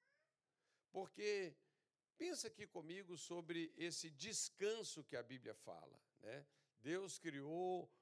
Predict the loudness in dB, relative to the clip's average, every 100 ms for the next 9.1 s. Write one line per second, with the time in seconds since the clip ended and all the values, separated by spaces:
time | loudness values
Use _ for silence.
0 | _ _ _ _ -12 -6 -4 -2 -2 -2
1 | -2 -4 -6 -10 -14 -20 -20 -20 -20 _
2 | _ _ 6 10 12 12 8 -4 -2 0
3 | 2 2 2 0 -4 -4 -2 -2 -2 -2
4 | -4 -6 -6 -4 -4 -2 -4 -6 _ _
5 | _ _ _ _ -4 6 6 6 0 4
6 | 4 4 -2 -4 -2 -2 -2 0 4 6
7 | 4 4 6 6 4 -2 _ _ _ _
8 | _ _ _ -10 -4 0 0 0 -10 -12